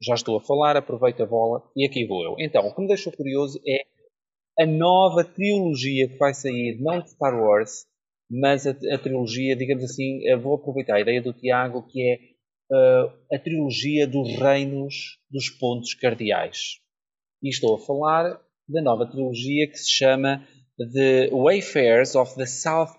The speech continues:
Tigris, que é a trilogia, acho eu que é do Sul, ehm, destes já conhecidos criadores de tantos reinos. Claro que eu estou curioso de, da nova saga, mas,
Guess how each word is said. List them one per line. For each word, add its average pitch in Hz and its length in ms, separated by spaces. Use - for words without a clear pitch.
Tigris, 110 640
que 135 120
é 135 40
a 127 80
trilogia, 127 500
acho 117 260
eu 120 80
que 120 120
é 117 40
do 123 100
Sul, 147 460
ehm, 110 540
destes 131 360
já 117 380
conhecidos 139 760
criadores 127 1040
de 123 100
tantos 120 320
reinos. 85 480
Claro 170 220
que - 60
eu 170 40
estou 156 180
curioso 123 720
de, 117 460
da 120 100
nova 117 300
saga, 170 540
mas, 147 520